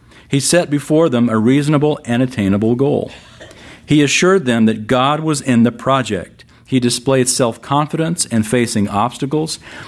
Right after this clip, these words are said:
He displayed God's confidence in facing, I just said that, obstacles.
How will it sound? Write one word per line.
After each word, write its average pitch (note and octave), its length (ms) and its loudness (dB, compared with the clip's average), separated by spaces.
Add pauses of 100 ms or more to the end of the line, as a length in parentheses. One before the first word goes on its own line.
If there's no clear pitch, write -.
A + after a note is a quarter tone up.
(120)
He D3 80 2
displayed C3 500 0
God's A2 300 -2
confidence D#3 720 -4
in A2 180 0
facing, A2 680 -2 (320)
I G#2+ 100 -2
just G2 300 -4
said C#3+ 200 0
that, D#2 180 -10 (140)
obstacles. C#3 560 -2